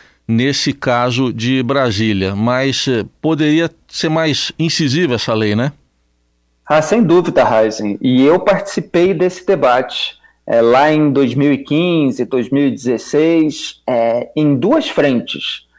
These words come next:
Speaker 2: Eh, você teve a elaboração da lei antiterror e uma discussão, eh, sobre a motivação política desses atos, eh, pretensamente terroristas. E você teve a discussão também no âmbito,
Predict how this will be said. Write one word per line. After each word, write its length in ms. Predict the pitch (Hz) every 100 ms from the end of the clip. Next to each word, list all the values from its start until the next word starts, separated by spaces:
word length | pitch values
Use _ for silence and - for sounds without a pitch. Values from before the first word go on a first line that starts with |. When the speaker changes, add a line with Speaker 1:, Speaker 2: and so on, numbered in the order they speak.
| - - _
Speaker 2:
Eh, 200 | - 107
você 300 | 107 131 131
teve 840 | 139 147 165 180 151 147 127 107 104
a 300 | - 117 113
elaboração 600 | 123 120 123 113 - 151
da 120 | 151
lei 280 | 123 127 131
antiterror 800 | 120 120 - 110 104 117 156 185 - _ _ _ -
e 120 | 123
uma 200 | 131 123
discussão, 840 | 127 - - - - 147 156 151 - _ _ - _
eh, 300 | 110 107 107
sobre 600 | 107 - 143 139 123 127
a 120 | 120
motivação 680 | 117 123 120 117 117 113 147
política 760 | 143 127 117 165 165 139 - 110
desses 460 | 101 113 - 107
atos, 720 | 120 120 117 117 104 - - _ _ _ _
eh, 320 | 104 107 101
pretensamente 880 | 101 - 120 120 117 113 123 123 120
terroristas. 1000 | 104 110 117 117 151 185 - 214 - - _ _ _ - _ -
E 380 | 143 175 165 -
você 240 | 165 170
teve 280 | 180 185 175
a 20 |
discussão 560 | 165 170 - 160 - 180
também 400 | 175 147 156 202
no 180 | 185 160
âmbito, 640 | 180 220 170 135 - 92